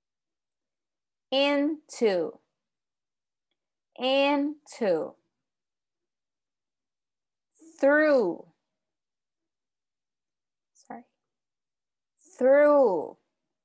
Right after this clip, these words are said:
Como pueden ver, ese T H, ponemos nuestra, nuestra lengua en medio de nuestros dientes y decimos th, th,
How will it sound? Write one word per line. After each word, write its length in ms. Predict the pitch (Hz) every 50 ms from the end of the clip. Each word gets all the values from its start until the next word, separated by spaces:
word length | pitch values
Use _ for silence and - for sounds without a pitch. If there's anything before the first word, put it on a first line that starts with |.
| _ _ _ _ _
Como 240 | - 190 190 185 -
pueden 300 | - 180 185 196 220 233
ver, 220 | 247 247 254 254 -
ese 320 | - 214 - - - 214 214
T 340 | - - - 269 262 262 233
H, 500 | 185 180 214 233 - - - - - _ _ _ _ _ _ _ _ _ _ _ _
ponemos 380 | - 196 190 190 190 208 220 226
nuestra, 500 | 247 240 247 - 269 277 277 277 277 _ _ -
nuestra 340 | 233 226 233 233 - 254 254
lengua 400 | 254 247 220 202 185 185 180 -
en 200 | - 196 190 190
medio 180 | 190 190 190 202
de 60 | 214
nuestros 340 | 226 247 247 - 262 269 247
dientes 500 | 247 208 190 185 185 - 202 202 214 - -
y 60 | 214
decimos 500 | 196 190 185 - 185 190 196 208 214 - _ _ _ _ _ _ _ _ _ _ - _ _ _ _ _ _ _ _ -
th, 140 | 233 226 220 _ _ _ _ _ _ _ _ _ _ -
th, 140 | 202 214